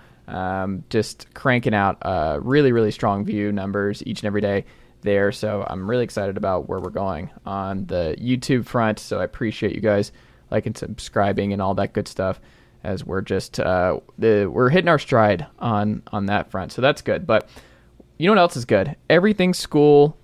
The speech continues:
H Q, Matt Green. When I talk about how obnoxious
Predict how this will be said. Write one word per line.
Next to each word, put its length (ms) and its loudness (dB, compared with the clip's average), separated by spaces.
H 260 2
Q, 240 0
Matt 220 -2
Green. 260 -4
When 120 2
I 140 4
talk 320 2
about 220 4
how 240 4
obnoxious 800 0